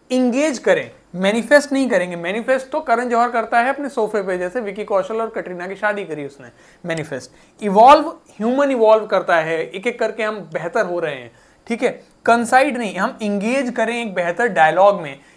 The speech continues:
in meaningful dialogue में, और चैलेंज करें बायसेस को, ए-, और ऐसे, ऐसे,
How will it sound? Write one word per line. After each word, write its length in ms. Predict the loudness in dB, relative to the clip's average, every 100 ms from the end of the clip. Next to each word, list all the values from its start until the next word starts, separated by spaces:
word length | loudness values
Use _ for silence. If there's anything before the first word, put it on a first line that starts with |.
| -8
in 100 | -4
meaningful 540 | -2 -2 -2 -4 -4 0
dialogue 400 | 2 4 2 0
में, 220 | -8 -10 -14 -4
और 120 | -4
चैलेंज 500 | -2 2 2 2 -2
करें 300 | -2 -2 2
बायसेस 500 | 4 4 4 0 -2
को, 340 | -4 -6 -8 -14 _
ए-, 200 | 2 2
और 300 | 4 2 2 0
ऐसे, 380 | -4 -4 -6 -12 -6
ऐसे, 320 | -4 -4 -10